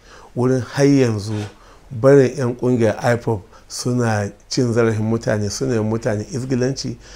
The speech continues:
suna cin karensu ba babbaka a wannan yanki na,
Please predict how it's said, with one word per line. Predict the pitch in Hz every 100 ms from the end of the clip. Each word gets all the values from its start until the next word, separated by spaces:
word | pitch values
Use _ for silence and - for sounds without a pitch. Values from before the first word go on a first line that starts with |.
| -
suna | - - 143 131 120 110
cin | 135 123
karensu | 117 113 110
ba | 117 107
babbaka | 107 110 107 107 120
a |
wannan | 117 120 110
yanki | 113 117 117
na, | 107 104 104 107